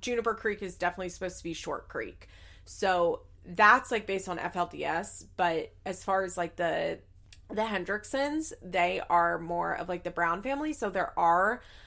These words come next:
a lot of interlapping ideas. Um, you know, they take the fourth wife. There are three of them. I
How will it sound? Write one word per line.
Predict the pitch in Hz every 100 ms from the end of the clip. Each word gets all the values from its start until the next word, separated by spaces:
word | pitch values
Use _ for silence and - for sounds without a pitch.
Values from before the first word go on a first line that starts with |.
| -
a | 233
lot | 254 262
of | 269
interlapping | 254 262 277 277 277 285
ideas. | 277 269 277 277 277 262 -
Um, | - 185 170 165 156 175
you | 220 247
know, | 165
they | 156 107
take | 208 233 -
the | -
fourth | - 180 - 233
wife. | 311 285 285 285 -
There | 110
are | - -
three | 247 294 285
of | 277 233
them. | 262 254 240
I | 240